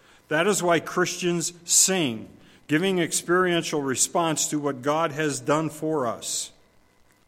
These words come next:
Did you know that of all the religions in the world, the only religion that exultingly sings is Christianity?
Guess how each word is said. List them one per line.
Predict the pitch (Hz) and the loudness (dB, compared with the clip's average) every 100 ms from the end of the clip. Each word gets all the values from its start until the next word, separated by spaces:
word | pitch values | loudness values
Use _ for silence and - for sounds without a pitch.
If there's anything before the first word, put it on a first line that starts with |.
| _ _ _ _ _ _ _ _ - - - | _ _ _ _ _ _ _ _ -20 -20 -8
Did | 151 151 | -6 -2
you | 214 | 0
know | 220 208 | 2 2
that | 190 151 | 2 2
of | 139 | 4
all | 165 | 4
the | 175 | 4
religions | 160 139 147 147 170 170 | 2 2 2 0 -2 -2
in | 170 170 | 0 0
the | |
world, | 135 131 143 143 | 2 2 2 0
the | 135 | 0
only | 143 156 | 0 0
religion | 139 135 127 135 156 151 | 2 0 0 0 -2 -2
that | 123 113 | -4 -4
exultingly | 113 113 123 147 160 143 127 | -8 -4 -4 -4 -4 -6 -6
sings | - 131 147 160 | -8 -8 -10 -12
is | 117 110 | -14 -16
Christianity? | - 135 - 123 117 139 160 190 | -14 -14 -12 -10 -10 -10 -10 -12